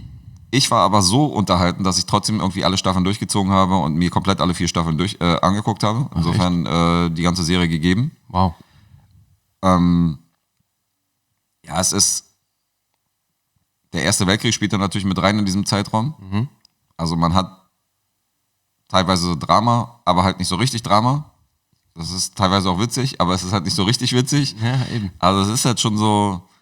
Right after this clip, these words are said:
Speaker 1: ist halt eine Serie, die sich die Damen auch bei der, äh, Teestunde irgendwie, äh, zu Gemüte führen können.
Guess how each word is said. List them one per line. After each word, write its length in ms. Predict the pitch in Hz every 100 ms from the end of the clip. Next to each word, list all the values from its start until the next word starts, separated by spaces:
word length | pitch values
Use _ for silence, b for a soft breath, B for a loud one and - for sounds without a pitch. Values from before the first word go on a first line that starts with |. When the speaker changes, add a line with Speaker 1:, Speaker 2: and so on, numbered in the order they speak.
| b -
Speaker 1:
ist 140 | 113
halt 120 | 117
eine 100 | 104
Serie, 340 | 95 107 107 107
die 120 | 92
sich 180 | 90 98
die 140 | 90
Damen 260 | 85 95 101
auch 180 | 87 -
bei 160 | 87 87
der, 340 | 87 87 85
äh, 160 | 87 82
Teestunde 520 | - 95 - 80 71
irgendwie, 520 | 60 76 - 73 73
äh, 220 | 60 76
zu 120 | 67 78
Gemüte 300 | 80 78 78
führen 260 | 73 69
können. 260 | 64 62